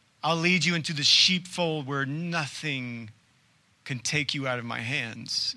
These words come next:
because he later on says that in this chapter. That's what the shepherd does. And, and so are we resting in that? Rest is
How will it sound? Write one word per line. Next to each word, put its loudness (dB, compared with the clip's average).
because -2
he 0
later -4
on -2
says -4
that -6
in -10
this -8
chapter. -6
That's 8
what -4
the 2
shepherd 0
does. -6
And, 2
and 2
so 4
are 8
we 2
resting 2
in 4
that? -2
Rest 8
is 2